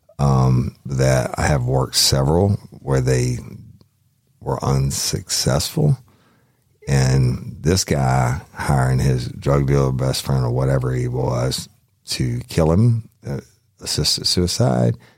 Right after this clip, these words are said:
and it didn't work. How much of a fuck up do you feel like now?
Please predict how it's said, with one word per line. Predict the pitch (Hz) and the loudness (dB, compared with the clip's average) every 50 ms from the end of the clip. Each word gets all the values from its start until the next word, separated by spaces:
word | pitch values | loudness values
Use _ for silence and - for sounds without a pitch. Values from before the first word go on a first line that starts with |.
| _ _ _ _ _ _ _ | _ _ _ _ _ _ _
and | 67 67 | -8 -6
it | 62 60 60 60 | -4 -4 -6 -4
didn't | - 78 73 67 71 71 73 | -2 -2 -2 0 0 0 0
work. | 78 98 107 - - - - - _ _ _ _ _ _ | 2 0 0 0 -4 -8 -14 -20 _ _ _ _ _ _
How | - - - 90 95 101 104 104 104 98 95 92 90 90 85 82 78 73 69 | -18 -6 -2 2 2 4 4 4 4 4 4 4 4 2 2 0 -2 -4 -4
much | 69 69 69 71 76 73 - - | -4 -2 -2 -2 -2 -2 -4 -6
of | 69 65 | -8 -8
a | 65 | -8
fuck | 64 - - - - - | -10 -6 -6 -6 -6 -6
up | - 65 62 - | -8 -12 -12 -10
do | 135 135 | -10 -10
you | 127 - | -10 -12
feel | - - 135 123 | -10 -10 -10 -10
like | 117 120 120 120 | -10 -10 -10 -10
now? | 123 123 120 113 104 104 - | -10 -8 -8 -10 -12 -14 -16